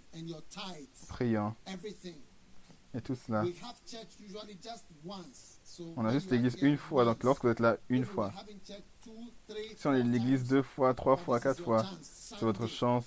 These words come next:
Speaker 2: dimanche.
Speaker 1: You get what I'm saying?
Speaker 2: Vous voyez ce que je veux
Speaker 1: Hello?
Speaker 2: dire ? Hello ?
Speaker 1: Hello? Those of you watching on television,
Speaker 2: Ceux d'entre
Speaker 1: this is
Speaker 2: vous
Speaker 1: it.
Speaker 2: qui regardent la télévision, c'est cela.
Speaker 1: Please,
Speaker 2: S'il vous plaît,
Speaker 1: give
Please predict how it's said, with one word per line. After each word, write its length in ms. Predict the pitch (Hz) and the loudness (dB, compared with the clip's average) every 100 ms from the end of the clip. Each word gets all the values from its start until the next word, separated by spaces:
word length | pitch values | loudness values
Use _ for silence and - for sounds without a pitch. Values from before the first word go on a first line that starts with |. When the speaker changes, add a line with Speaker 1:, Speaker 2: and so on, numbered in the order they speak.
| - | -4
Speaker 2:
dimanche. 500 | 110 117 117 117 - | -2 2 2 2 -2
Speaker 1:
You 80 | 196 | -10
get 60 | |
what 80 | 185 180 | -12 -14
I'm 80 | - | -16
saying? 240 | - 160 - - | -16 -16 -18 -6
Speaker 2:
Vous 60 | 113 | 0
voyez 120 | 117 | 0
ce 60 | 180 | 0
que 80 | |
je 40 | 110 | 0
veux 40 | 107 | 0
Speaker 1:
Hello? 40 | 107 | 2
Speaker 2:
dire ? 240 | 117 117 - | 0 0 -2
Hello ? 300 | 160 156 175 - - - | 0 0 -2 -10 -16 -10
Speaker 1:
Hello? 440 | 302 330 294 320 302 - - - - | -8 -8 -10 -12 -16 -20 -20 -20 -14
Those 160 | 285 277 | -10 -8
of 140 | 277 | -8
you 100 | 320 294 | -10 -8
watching 300 | 302 294 269 | -10 -10 -10
on 100 | 247 | -8
television, 400 | 262 254 262 247 | -10 -8 -8 -6
Speaker 2:
Ceux 60 | 196 | -4
d'entre 160 | 147 | 0
Speaker 1:
this 80 | 139 | 2
is 20 | |
Speaker 2:
vous 200 | 135 151 - | 6 6 4
Speaker 1:
it. 180 | - - | -2 -6
Speaker 2:
qui 80 | 123 | 0
regardent 160 | 131 | 4
la 80 | 127 | 4
télévision, 400 | - 120 120 123 | 4 2 2 0
c'est 200 | 120 113 | -2 -4
cela. 160 | - 135 | -4 -6
Speaker 1:
Please, 580 | 240 254 185 - - - - - - - - | -6 -8 -10 -14 -18 -18 -20 -20 -20 -20 -6
Speaker 2:
S'il 120 | 131 | -2
vous 120 | 123 | -2
plaît, 220 | 110 113 | 0 -2
Speaker 1:
give 180 | 107 233 | -2 -6